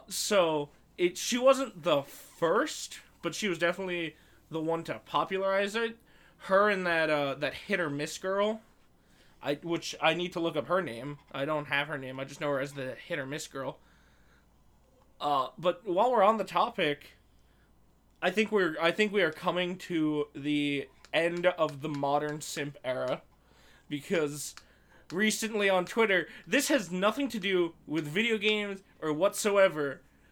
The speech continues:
but I just think her fucking marketing schemes are so funny. And the fact that she get, gets people to spend obscene amounts of money on just the dumbest shit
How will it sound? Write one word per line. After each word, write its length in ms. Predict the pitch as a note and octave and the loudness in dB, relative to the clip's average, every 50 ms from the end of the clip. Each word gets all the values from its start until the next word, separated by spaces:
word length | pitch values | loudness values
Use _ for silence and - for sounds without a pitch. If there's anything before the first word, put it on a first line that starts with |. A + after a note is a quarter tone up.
| _ _ _ _ _ _ - - | _ _ _ _ _ _ -14 -8
but 120 | - F#3+ G3+ | -4 0 0
I 120 | G#3+ B3 | 0 0
just 280 | A3 A3+ A3+ A3 - - | 0 -2 -2 -2 -2 0
think 300 | A3+ G#3+ F#3+ - - _ _ _ _ _ _ _ _ - | 0 0 0 -2 -10 _ _ _ _ _ _ _ _ -14
her 400 | - - F3+ G3+ G3+ A3 A3 - | -4 0 2 2 2 2 0 -4
fucking 560 | - - A#3+ A#3 A#3+ A#3 B3 A#3 G3+ F3 D#3+ | -6 -2 -2 -2 -2 -2 -4 -2 -2 -2 0
marketing 540 | D#3 D3 D3 D#3 D3+ - G3+ G#3 G#3 G#3+ G#3+ | 2 2 2 2 2 -2 -4 -2 -2 -4 -4
schemes 840 | - - - - - A#3 A#3 A#3+ B3+ B3+ C4 C#4 D4 C#4 - - _ _ _ - - - _ _ _ - | -4 -6 -6 -4 -4 -4 -4 -4 -6 -6 -8 -10 -10 -12 -14 -18 _ _ _ -20 -20 -20 _ _ _ 0
are 160 | D#3+ E3 D#3 | 0 0 0
so 460 | D3+ - - - - E3 E3 F3 F#3 | -2 -4 -6 -2 0 2 4 2 2
funny. 640 | F3+ - - - D#3 C#3+ D#3 F#3 G3 A3+ B3 C4+ C#4+ - _ _ _ - - - - - - - - - | 0 -6 -4 -2 0 0 0 0 -2 -2 -4 -6 -8 -10 _ _ _ -20 -20 -20 -20 -16 -8 0 4 6
And 120 | - F3+ | 6 6
the 60 | F#3+ | 6
fact 200 | F3+ G#3+ A3 G#3+ | 6 6 4 4
that 100 | A#3 A3 | 4 -2
she 180 | - - - G#3 | -2 -2 -2 -2
get, 460 | - - F#3 G3 G3 - - F#3+ D3+ | -2 0 -2 -2 -2 -4 -14 -6 2
gets 280 | D3 F3 G#3 G#3+ - - | 4 4 4 4 2 -8
people 320 | - - G#3 F#3 F#3+ G3 | -8 -8 -8 -6 -6 -6
to 80 | F#3 G#3 | -8 -4
spend 260 | - G3 F3+ F3+ E3+ - _ _ _ _ _ _ - - | -2 0 0 0 -2 -6 _ _ _ _ _ _ -2 0
obscene 840 | F3+ D3+ B2+ - - - - - - - - - - B3 B3 A#3+ A3+ | 0 0 0 -4 -8 -6 -8 -8 -8 -8 -6 -4 -2 -2 0 0 0
amounts 320 | G#3 G3 F#3+ F#3+ F#3 - | 2 2 0 0 -2 -4
of 120 | F3+ D3 D#3 | -6 -4 -2
money 360 | F#3+ F#3+ F3+ E3+ D3 C3 - - - - - - - - - | 0 0 0 0 -2 -4 -8 -12 -20 -20 -20 -20 -20 -6 0
on 280 | - F#3 F3+ F#3 F3+ F3+ - - D#3+ | 4 4 4 4 0 -4 -12 -16 -12
just 300 | - - G#3 F#3+ - - | -8 -6 -6 -6 -4 0
the 100 | F#3+ G3 | 0 0
dumbest 480 | D#3 C#3 D#3+ E3+ G3 G#3+ A3 G#3 G#3 - | 0 2 2 2 2 4 2 0 0 -2
shit 440 | - - - A3 G3 F3+ - - | -6 -2 0 0 0 0 -2 -6